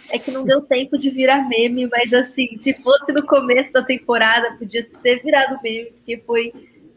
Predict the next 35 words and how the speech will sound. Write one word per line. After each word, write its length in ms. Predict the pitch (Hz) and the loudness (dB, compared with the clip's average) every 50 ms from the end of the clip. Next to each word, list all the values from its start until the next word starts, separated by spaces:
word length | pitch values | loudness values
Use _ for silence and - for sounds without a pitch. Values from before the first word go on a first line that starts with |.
| _ _ | _ _
foi 140 | - 262 262 | 4 6 6
ótimo 520 | 254 240 240 247 262 254 254 - 269 262 233 | 6 6 4 4 4 2 -2 -4 -6 -6 -6
de 140 | 226 233 | -6 -8
ver. 440 | 208 175 180 196 196 214 226 226 - - _ - _ _ - _ - - | -8 -4 -2 0 2 2 0 -2 -6 -14 _ -20 _ _ -20 _ -4 0
É, 520 | 208 214 220 220 214 220 214 202 208 214 | 2 4 4 4 6 6 4 4 2 2
eu 80 | 240 254 | 2 2
achei 280 | 262 269 - 285 269 277 | 2 0 0 0 0 0
a 60 | 262 | 0
prova 280 | 269 - 247 240 220 247 | 0 -4 -4 -4 -6 -8
visualmente 680 | 214 220 247 220 240 262 254 247 240 240 254 - - | -10 -10 -10 -4 -2 -2 -2 -2 -6 -10 -10 -10 -12
interessante, 760 | 254 247 - 269 233 233 240 240 - 254 226 233 240 - - | -12 -6 -6 -4 -2 -2 -4 -4 -8 -10 -10 -10 -10 -8 -8
até 220 | 240 240 - 240 214 | -8 -6 -2 0 0
a 100 | 311 311 | 0 2
parte 320 | - 269 233 254 - - | 2 0 0 0 0 -4
das 220 | - 240 - - | -4 -4 -4 -4
roldanas 680 | - 240 226 233 202 - - 208 220 240 254 254 247 233 | -2 -2 -2 -2 -2 -4 -4 -4 -2 -2 -4 -4 -6 -8
no 100 | 220 226 | -12 -16
final. 680 | - _ 202 185 180 180 185 190 202 208 202 - - _ _ _ _ _ _ _ _ _ _ | -12 _ -10 -4 -2 2 2 2 2 2 0 -4 -12 _ _ _ _ _ _ _ _ _ _
Foi 260 | 277 269 285 294 285 | 4 4 4 4 0
o 20 | |
jeito 380 | - - 277 262 277 269 262 302 | 0 2 2 2 2 2 -2 -6
que 100 | 294 - | -4 -2
eles 220 | 277 262 269 - | -2 -2 -2 -2
encaixaram 680 | 277 277 277 - 262 247 247 - - 226 214 233 254 240 | -4 -6 0 0 0 0 0 0 0 2 2 2 0 0
a 80 | 226 226 | -2 -4
publicidade 840 | - 240 202 214 220 233 - - 240 202 196 214 208 220 - - 226 | -6 -8 -6 -6 -8 -8 -8 -10 -14 -4 0 2 2 2 0 0 -2
na 120 | 214 220 | -4 -4
prova 460 | 220 - - 220 214 220 214 220 220 | -2 0 2 2 2 2 2 -2 -6
que 260 | 220 - _ 214 214 214 | -8 -8 _ -4 -2 -2
eu 120 | 220 220 | -2 -4
fiquei 220 | - - 262 233 226 | -4 -6 -6 -4 -4
menos 480 | 220 220 220 226 240 262 294 320 277 | -2 0 2 2 2 2 2 0 -2
incomodada 1000 | 269 277 269 254 - 277 247 247 240 247 208 - - 185 185 190 208 214 - 214 214 | -2 -4 -6 0 0 0 0 2 -2 -4 -4 -2 2 2 4 4 4 2 0 -4 -6
até 240 | 208 - _ 226 220 | -6 -6 _ 0 0
agora. 720 | 226 226 190 185 185 214 196 196 190 226 214 226 226 226 | 0 0 -2 0 4 4 4 6 6 4 2 2 0 -4